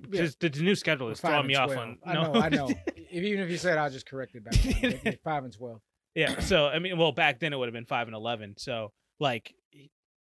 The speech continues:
Speaker 1: I, I don't think that he was a horrible head coach. He was there for one season. Like, it was just like,
Speaker 2: But
Speaker 1: I,
Speaker 2: I'm just
Speaker 1: I wish we would have seen more of him 'cause he was fantastic with the,
Speaker 2: S-
Speaker 1: being a D coordinator over in Cleveland with Bill Belichick.
Speaker 2: Right. I mean,
Speaker 1: So
Speaker 2: but the same thing came up with Steve Spurrier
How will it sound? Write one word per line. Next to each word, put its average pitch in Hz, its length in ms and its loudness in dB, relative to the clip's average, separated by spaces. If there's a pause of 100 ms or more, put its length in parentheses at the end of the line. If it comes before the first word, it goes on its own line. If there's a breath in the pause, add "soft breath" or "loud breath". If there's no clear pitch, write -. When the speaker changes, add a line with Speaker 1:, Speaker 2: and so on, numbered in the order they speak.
Speaker 1:
I, 160 240 4
I 147 100 0
don't 165 220 0
think 147 360 -2
that 113 320 -2 (600)
he 165 140 -2
was 143 100 -2
a 104 80 -10
horrible 131 360 2
head 123 120 -4
coach. 135 160 -6
He 143 60 -8
was 143 180 -8
there 170 160 0
for 135 120 -10
one 139 300 -4
season. 135 380 -6
Like, 107 220 -10
it 127 100 -2
was 127 160 -2
just 127 180 -12
like, 123 200 -4
Speaker 2:
But 160 120 -4
Speaker 1:
I, - 40 -2
Speaker 2:
I'm 175 160 4
just 180 120 2
Speaker 1:
I 175 60 6
wish 185 260 2
we 170 140 -4
would 151 140 0
have 131 100 -2
seen 147 280 -4
more 147 400 -4
of 139 180 -8
him 170 160 -6 (200 loud breath)
'cause 202 100 -6
he 262 60 4
was 180 180 -4
fantastic 165 760 -4
with 143 180 -4
the, 147 60 -4
Speaker 2:
S- 123 120 -10
Speaker 1:
being 156 200 0
a 139 60 -4
D 143 180 -4
coordinator 143 520 -4
over 127 360 -8
in 127 240 -10
Cleveland 135 400 -8
with 123 160 -10
Bill 131 140 -8
Belichick. 196 400 -10 (500)
Speaker 2:
Right. 127 340 -2
I 220 40 -2
mean, 220 160 4
Speaker 1:
So 196 60 2
Speaker 2:
but 190 120 2
the 165 100 2
same 185 360 2
thing 170 320 0
came 143 300 -6
up 131 100 -4
with 110 140 -12
Steve 127 220 -6
Spurrier 101 500 -10